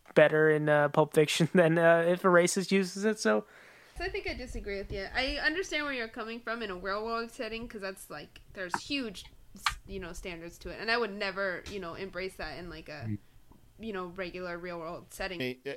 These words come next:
Speaker 4: I don't think it's a, I don't think the argument is, should be, "Oh, Tarantino has a pass to use it," versus he doesn't have a pass to use it. I think it's the fact that he's,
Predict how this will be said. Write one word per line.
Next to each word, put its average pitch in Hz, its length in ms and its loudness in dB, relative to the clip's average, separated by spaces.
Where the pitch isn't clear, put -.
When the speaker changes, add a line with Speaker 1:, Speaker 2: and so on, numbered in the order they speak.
Speaker 4:
I 139 120 4
don't 165 140 2
think 156 140 -2
it's 127 100 -8
a, 113 120 -4
I 135 100 4
don't 156 140 8
think 143 140 -2
the 123 100 -2
argument 117 440 0
is, 107 280 -2
should 123 280 0
be, 113 440 2
"Oh, 127 160 2
Tarantino 120 500 -2
has 107 200 -4
a 104 60 -8
pass 110 320 -2
to 110 100 -10
use 107 200 -4
it," 101 120 -8
versus 104 300 -10
he 110 80 -12
doesn't 127 300 -2
have 104 140 -4
a 101 40 -14
pass 104 400 -2
to 110 100 -10
use 95 260 -10
it. 98 180 -12
I 131 120 2
think 139 200 -2
it's 120 120 -4
the 110 100 -8
fact 110 340 -4
that 101 180 -6
he's, 107 580 -8